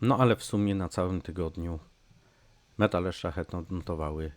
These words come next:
dosyć pokaźne spadki. Również odwrócenie trendu mamy na miedzi.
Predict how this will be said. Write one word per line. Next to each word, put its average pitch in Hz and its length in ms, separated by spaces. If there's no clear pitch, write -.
dosyć 87 420
pokaźne 71 580
spadki. - 540
Również 143 400
odwrócenie 110 600
trendu 101 400
mamy 90 260
na 92 160
miedzi. 120 540